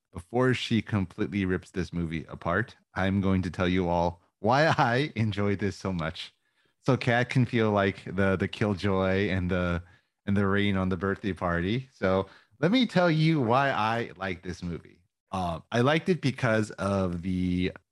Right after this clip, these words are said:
the undertones, the things that it was alluding to, the metaphor, um, of how basically we have so much access to celebrities now, and we see more of their lives than ever before.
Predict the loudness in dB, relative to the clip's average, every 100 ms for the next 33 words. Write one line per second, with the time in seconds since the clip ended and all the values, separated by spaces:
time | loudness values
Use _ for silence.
0 | _ _ _ _ _ _ _ 0 2 4
1 | 2 2 2 2 -2 -4 -2 0 2 2
2 | 2 0 0 -2 -2 0 0 -2 -6 0
3 | 2 2 0 0 0 2 2 0 -2 0
4 | 2 0 -2 0 2 0 -2 -2 -2 -2
5 | -2 -6 -8 _ _ _ _ -2 0 0
6 | -2 -2 0 2 2 0 0 -2 0 0
7 | 2 0 -4 _ _ _ _ -2 2 2
8 | 0 -4 -4 0 2 0 0 -2 -4 -2
9 | -4 -6 -6 -4 2 2 2 0 0 0
10 | 0 -2 -4 -4 -2 2 2 2 2 4
11 | 4 4 2 2 2 2 2 0 -4 -8
12 | -6 -6 -6 -8 -2 2 2 0